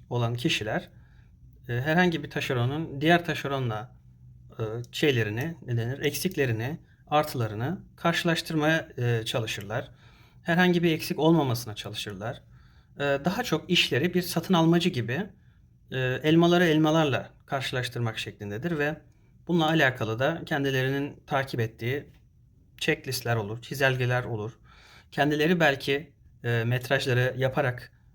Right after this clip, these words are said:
e, onların aşağı yukarı ne kadar, e, e, şeylere, e, miktarlarda işte, e, fiyat verdiklerine filan bakarlar ve karşılaştırmalarını bu şekilde yaparlar. Yani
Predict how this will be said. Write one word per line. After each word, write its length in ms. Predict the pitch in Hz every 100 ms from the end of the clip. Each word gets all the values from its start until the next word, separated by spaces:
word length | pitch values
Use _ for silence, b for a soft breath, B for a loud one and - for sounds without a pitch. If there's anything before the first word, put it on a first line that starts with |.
| -
e, 80 | 117
onların 560 | 107 113 139 139 131 131 - - - - -
aşağı 300 | 131 156 131
yukarı 400 | 123 127 123 127
ne 140 | 151
kadar, 480 | 156 135 120 - - _ _ -
e, 60 | 113 104 101 - - - _ _ _ - 113
e, 200 | 123 117
şeylere, 580 | 120 117 104 104 120 - b b b b -
e, 140 | 117 113
miktarlarda 760 | 131 - 120 117 107 113 120
işte, 400 | 117 - 110 117 - _ _ _ - _ _ - - -
e, 120 | 120
fiyat 320 | 156 147 -
verdiklerine 520 | 123 117 120 117 127
filan 400 | - 160 147 123
bakarlar 460 | 123 - 101 147 160
ve 280 | 151 151 -
karşılaştırmalarını 920 | 180 175 151 120 - 123 120 143 165
bu 60 |
şekilde 340 | 165 117 120 170
yaparlar. 460 | 143 - 110 98
Yani 400 | 131 160 123 165